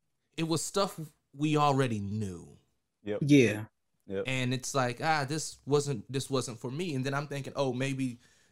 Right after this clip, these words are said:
Speaker 1: just the beginning chapters, you know, you're setting the framework. So let me just now, I, I will say there were some nuggets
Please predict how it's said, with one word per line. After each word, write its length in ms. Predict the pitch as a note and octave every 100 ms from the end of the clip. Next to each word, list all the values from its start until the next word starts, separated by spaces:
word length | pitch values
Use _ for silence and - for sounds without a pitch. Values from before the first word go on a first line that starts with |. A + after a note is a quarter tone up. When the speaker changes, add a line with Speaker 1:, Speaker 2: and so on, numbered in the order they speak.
| -
Speaker 1:
just 240 | C3 -
the 60 | A2+
beginning 520 | A#2 A2 C3 C3+ B2+
chapters, 640 | C3+ B2 A2+ A2+ A2 G#2 -
you 80 |
know, 200 | G#2+ G2+ -
you're 120 | A2
setting 300 | - A2+ G#2+
the 60 | G2
framework. 600 | - C3 A2+ F#2+ - -
So 200 | - G2+
let 180 | G2+ A2
me 100 | B2
just 360 | G#2+ G#2+ - - _ _ _ _ _ _ _ F3
now, 240 | F#3 D#3+
I, 180 | E3 D#3+ -
I 100 | E3
will 480 | E3 F#3+ A#3+ C4+ B3+
say 600 | - B2+ A2+ G#2 A2 - -
there 260 | C3 D3+
were 340 | D3+ D#3+ D#3+ D#3+
some 500 | - C#3+ B2+ B2+ C3+
nuggets 720 | C#3+ A2 G#2 - - -